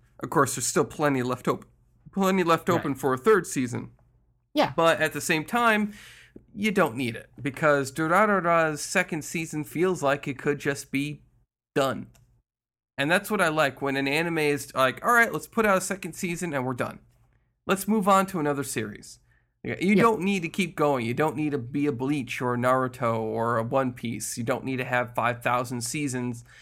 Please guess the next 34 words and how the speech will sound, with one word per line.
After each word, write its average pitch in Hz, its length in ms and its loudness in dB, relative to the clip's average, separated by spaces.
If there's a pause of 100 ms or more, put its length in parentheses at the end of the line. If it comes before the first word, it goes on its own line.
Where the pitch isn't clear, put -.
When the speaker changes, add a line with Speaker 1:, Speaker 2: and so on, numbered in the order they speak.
(200)
Speaker 1:
and 123 260 -2
fifteen 147 520 0
billion 139 300 0
Speaker 2:
<laughs> 139 100 2
Speaker 1:
episodes. 113 640 -4 (300)
Just 135 360 2
get 180 100 2
Speaker 2:
Uh-huh. 113 80 -4
Speaker 1:
to 165 100 -2
the 127 100 -4
fucking 131 400 -2
point 165 260 0
already. 120 520 -2 (440)
Speaker 2:
Mm, 131 260 -2
mm, 127 240 -6
mm, 107 200 -8 (140)
mm. 98 140 -12 (1080)
Yeah. 254 240 -4 (1700)
So - 200 -2
you're 165 120 4
saying 185 200 2
it 165 60 2
was 139 100 0
a 143 60 -4
good 240 180 0
sequel 190 420 0
and 151 140 2
it 151 80 0
didn't 151 200 2
overstay 143 420 0
its 113 140 -6
welcome, 117 400 -6 (240)
basically. 98 440 -8 (1900)
Speaker 1:
Yes. - 540 -4